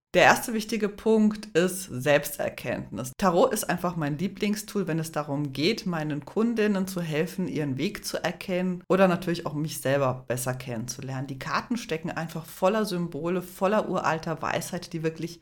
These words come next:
jedem helfen kann, mit seinem Inneren in Kontakt zu treten. Und Tarot kann auch wirklich jeder lernen. Unser Unterbewusstsein, das kann wunderbar Bilder und Gefühle verarbeiten und genau das kannst du mit Tarot ausnutzen.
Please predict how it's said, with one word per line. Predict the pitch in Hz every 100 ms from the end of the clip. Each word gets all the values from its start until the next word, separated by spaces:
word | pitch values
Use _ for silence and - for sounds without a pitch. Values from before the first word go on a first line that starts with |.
| -
jedem | 147 190 240 170
helfen | 135 123 127 156 156
kann, | - 131 165
mit | 156 -
seinem | 131 139 131
Inneren | 147 156 156 156
in | - 147
Kontakt | - 147 - 123 -
zu | -
treten. | 131 - 143 131
Und | 147
Tarot | 147 151 175
kann | 156 151
auch | 147
wirklich | 147 156 - -
jeder | 135 127 190 185 135 -
lernen. | 117 120 127 - - - -
Unser | 196 180
Unterbewusstsein, | 180 254 240 208 185 214 214 190 180
das | 180 -
kann | 165 156 151
wunderbar | 226 233 180 165 -
Bilder | 185 220 208 -
und | 175 -
Gefühle | 151 - 208 233 -
verarbeiten | 156 - 117 127 135 147 -
und | 147 -
genau | 147 135 135 -
das | 160 196 -
kannst | 180 -
du | 165
mit | 156
Tarot | - 143 - 127 123 -
ausnutzen. | 123 131 - 127 123 - 127 -